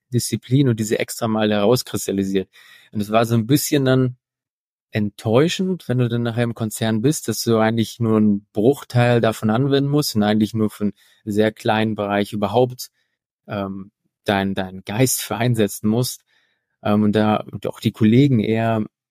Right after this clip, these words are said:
ja, nicht wirklich was vom, vom Leben erleben wollten, sondern eher langsam und mach nicht zu viel und eher ruhig und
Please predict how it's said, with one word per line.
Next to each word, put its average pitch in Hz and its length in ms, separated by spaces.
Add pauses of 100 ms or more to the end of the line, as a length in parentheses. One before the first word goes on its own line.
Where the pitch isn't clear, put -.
(880)
ja, 107 340 (840)
nicht 120 300
wirklich 127 320
was 117 200
vom, 113 280
vom 107 180
Leben 117 460
erleben 123 380
wollten, 104 240
sondern 104 260
eher 110 340 (180)
langsam 107 840
und 98 460
mach - 220
nicht 110 180
zu - 100
viel 120 540
und 101 240 (460)
eher 107 260
ruhig 113 580
und 107 420